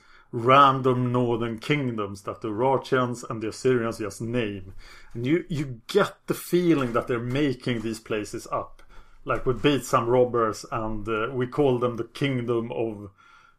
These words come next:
something. Uh, we can note that there was a lot of cavalry in the first one. We had nine thousand one hundred seventy-four cavalry and,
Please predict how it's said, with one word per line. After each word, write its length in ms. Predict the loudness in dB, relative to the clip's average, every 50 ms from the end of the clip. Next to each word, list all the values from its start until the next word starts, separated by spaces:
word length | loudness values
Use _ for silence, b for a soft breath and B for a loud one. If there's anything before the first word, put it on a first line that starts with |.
| b -20 -10
something. 540 | -4 -2 -2 -2 -2 -4 -6 -6 -8 -10 -14 -18 -20 _ _ _ _ _ _ -20 _ _ _ _ -20 -20 -20 -20 -20 -20 -20 -20 -20 -20 _ _ _ _ _ -8 -6
Uh, 240 | -4 -2 -2 -2 -4 -6 -6 0
we 140 | 2 2 2
can 240 | 4 2 2 4 6
note 280 | 6 6 4 4 4 4
that 320 | 4 4 4 0 -2 0
there 100 | 2 4
was 160 | 4 4 4
a 40 | 4
lot 200 | 6 6 6 6
of 120 | 4 2 2
cavalry 440 | 4 4 4 4 4 4 2 2
in 60 | 0 0
the 60 | 0
first 320 | 2 4 4 4 2 0
one. 340 | -4 -4 -4 -6 -8 -12 -14 _ _ _ _ _ -2
We 60 | -2
had 240 | -2 -2 -4 -8 -2
nine 260 | 0 2 2 2 4
thousand 280 | 2 2 2 2 -2
one 120 | -2 -2 -2
hundred 120 | -4 -4
seventy-four 500 | -4 -6 -6 -6 -8 -6 -2 -2 -2 0
cavalry 420 | 0 0 0 0 0 0 -2 -2 -2
and, 280 | -4 -6 -8 -8 -10